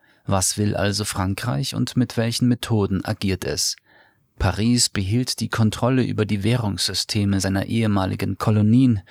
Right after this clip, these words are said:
mit Ausnahme nordafrikanischer Staaten, durch den Mechanismus des C F A Francs. Diese Währung wird von zwei von Frankreich kontrollierten afrikanischen Zentralbanken emittiert.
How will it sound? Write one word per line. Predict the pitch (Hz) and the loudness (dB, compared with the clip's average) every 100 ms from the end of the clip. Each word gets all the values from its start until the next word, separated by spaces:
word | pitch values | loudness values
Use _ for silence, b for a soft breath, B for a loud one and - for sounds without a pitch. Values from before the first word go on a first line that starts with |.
| B B | B B
mit | 101 - | -2 0
Ausnahme | 120 120 117 107 104 | 0 2 2 2 4
nordafrikanischer | 104 120 - 98 - 98 - 95 92 95 | 4 2 0 -6 -6 -6 -2 -2 -2 -4
Staaten, | - 104 104 - 101 95 B B B | -4 0 0 -2 -2 -2 B B B
durch | 110 101 | -2 0
den | - 107 | 2 4
Mechanismus | 110 113 113 123 - 117 - | 4 4 4 2 2 0 0
des | 110 101 - | -2 -2 -2
C | - - 120 | -2 0 0
F | 101 104 - | -2 -6 -6
A | 107 104 - | -2 -2 -4
Francs. | - - 95 82 73 - - B B B B B - | -8 -4 -2 -2 -2 -4 -4 B B B B B -2
Diese | 135 120 | 0 2
Währung | 117 131 104 87 90 | 2 2 0 -4 -2
wird | 107 - | -4 -2
von | 117 107 | -2 0
zwei | - 110 110 147 | -2 -2 -2 -4
von | 151 - 127 | -6 -4 -4
Frankreich | - 120 131 - 127 123 - | -2 -2 -2 -4 -4 -4 -6
kontrollierten | - 131 - 113 123 - - | 0 0 0 -2 -2 -2 -4
afrikanischen | 113 - - - 107 110 - 101 | -4 -6 -6 -2 0 0 0 -2
Zentralbanken | - 101 - 92 98 104 90 87 - 87 - | 0 -2 -2 -2 -2 -2 -4 -6 -8 -8 -6
emittiert. | 98 92 107 - 76 67 - | -4 -4 -4 -6 -8 -8 -12